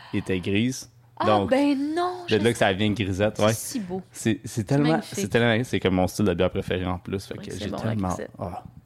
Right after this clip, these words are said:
Speaker 1: il y en a pas assez. Fait que si vous êtes une brasserie au Québec et vous cherchez la prochaine bière à brasser,
Speaker 2: <laughs>
Speaker 1: contactez-moi, puis je vais venir faire un podcast avec Émilie. J'amène Émilie.
Speaker 2: Ouais, ok.
Speaker 1: Certain, certain. On va
Speaker 2: Deal.
Speaker 1: venir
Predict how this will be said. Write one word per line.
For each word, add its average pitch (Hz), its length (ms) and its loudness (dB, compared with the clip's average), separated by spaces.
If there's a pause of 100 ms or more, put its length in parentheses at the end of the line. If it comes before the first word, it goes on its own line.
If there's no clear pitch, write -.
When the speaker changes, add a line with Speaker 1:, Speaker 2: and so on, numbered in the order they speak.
Speaker 1:
il - 80 -6
y 101 40 0
en 101 140 0
a 92 80 2
pas 131 160 4
assez. 110 240 0
Fait 101 160 -6
que - 60 -10
si 147 120 -6
vous 127 120 0
êtes 120 100 -2
une 110 120 2
brasserie 101 360 0
au 117 40 0
Québec 107 480 0
et 104 100 -2
vous 101 220 -4
cherchez 117 300 -2
la 107 100 2
prochaine 98 240 -4
bière 98 160 2
à 98 80 4
brasser, 92 500 -2 (180)
Speaker 2:
<laughs> 254 180 -4
Speaker 1:
contactez-moi, 107 960 2 (320)
puis 113 80 0
je - 60 6
vais 117 100 4
venir 117 180 2
faire 131 180 2
un 104 100 2
podcast 110 520 2
avec 107 240 0
Émilie. 110 360 2
J'amène 110 300 4
Émilie. 101 380 2 (200)
Speaker 2:
Ouais, 196 120 2
ok. - 80 4
Speaker 1:
Certain, 107 480 0
certain. 110 480 -2
On 107 60 0
va 101 160 2
Speaker 2:
Deal. - 80 -8
Speaker 1:
venir 107 420 0